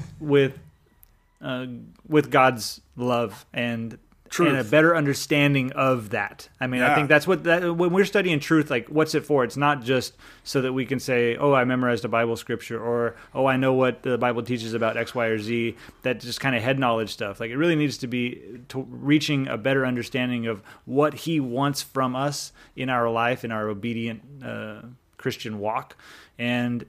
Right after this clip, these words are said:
Speaker 1: as well as, uh, yeah, there, yeah, we're gonna get into some fun stuff, like a little head knowledge stuff. I think that's, that's all fun, but that's, that's kind of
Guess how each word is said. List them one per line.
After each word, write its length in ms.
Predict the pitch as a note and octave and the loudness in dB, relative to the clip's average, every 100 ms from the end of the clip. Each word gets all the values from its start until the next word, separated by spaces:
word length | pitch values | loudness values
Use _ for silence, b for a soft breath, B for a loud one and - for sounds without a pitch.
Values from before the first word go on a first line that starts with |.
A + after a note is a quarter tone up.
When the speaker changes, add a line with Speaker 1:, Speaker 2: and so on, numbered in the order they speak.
| _ | _
Speaker 1:
as 220 | D#3+ D#3 | 0 2
well 220 | D3+ G3 F#3 | 4 6 6
as, 160 | C#3+ | 4
uh, 40 | D#3+ | 2
yeah, 280 | D3 D#3 D3+ | 0 2 4
there, 140 | D#3 | 4
yeah, 260 | D#3 F#3 F3 | 4 2 4
we're 140 | C#3 | 4
gonna 160 | F3 D#3 | 2 2
get 100 | C#3+ | 2
into 140 | C3 | 0
some 240 | - B2 | -4 -6
fun 400 | - B2+ B2 A#2 | -4 -4 -4 -6
stuff, 360 | - - B2 - | -6 -2 -2 -2
like 140 | A2+ | -4
a 60 | A2 | -2
little 160 | A2 G#2+ | -4 -4
head 120 | A#2 | -4
knowledge 300 | A#2 A#2 A2 | -2 -4 -6
stuff. 300 | - C3 C3+ | -6 -6 -6
I 80 | A#2+ | -8
think 160 | B2+ | -4
that's, 320 | B2 A#2+ - | -4 -6 -12
that's 320 | - B2+ B2 C3 | -10 -8 -4 -2
all 180 | B2 | -2
fun, 300 | A2+ C3+ C3+ | -4 -4 -4
but 100 | B2 | -2
that's, 320 | C3 C#3+ - - b b _ | -2 -2 -4 -14 b b _
that's 300 | - E3+ - | 0 0 -2
kind 420 | - D#3+ D#3 D#3 | -6 -2 0 4
of 320 | D3 C#3 B2+ | 4 4 0